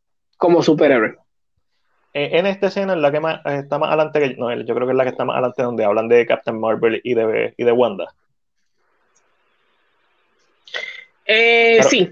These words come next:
Speaker 1: sí, es después, después.
Speaker 2: Pero como, eh, ok, pues nada, pues aquí básicamente vemos esto: vemos este easter egg de Photon y después pasamos a un brief.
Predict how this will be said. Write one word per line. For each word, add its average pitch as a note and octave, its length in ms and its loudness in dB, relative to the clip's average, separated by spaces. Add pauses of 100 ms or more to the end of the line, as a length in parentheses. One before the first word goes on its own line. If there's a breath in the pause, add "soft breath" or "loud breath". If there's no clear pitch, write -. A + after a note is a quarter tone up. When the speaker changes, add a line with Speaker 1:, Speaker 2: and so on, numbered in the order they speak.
Speaker 1:
sí, F#3+ 260 2
es G3 140 2
después, G3+ 260 2
después. E3+ 280 2 (720 soft breath)
Speaker 2:
Pero C3 640 6
como, B2+ 760 -2 (120)
eh, A#1 560 -8
ok, - 140 4 (300)
pues A#2+ 140 0 (400)
nada, D3 340 4
pues B2+ 120 4
aquí B2+ 200 0
básicamente E3 500 2
vemos F3 260 0
esto: G3+ 300 0
vemos C3 260 2
este C#3+ 320 -2
easter D3+ 440 0
egg C#3+ 240 2 (320)
de B2 100 0
Photon E3 540 2 (500)
y C3+ 340 -2
después B2 300 0
pasamos D#3 320 -2
a D#3 40 4
un C#3+ 120 -2
brief. B2+ 320 0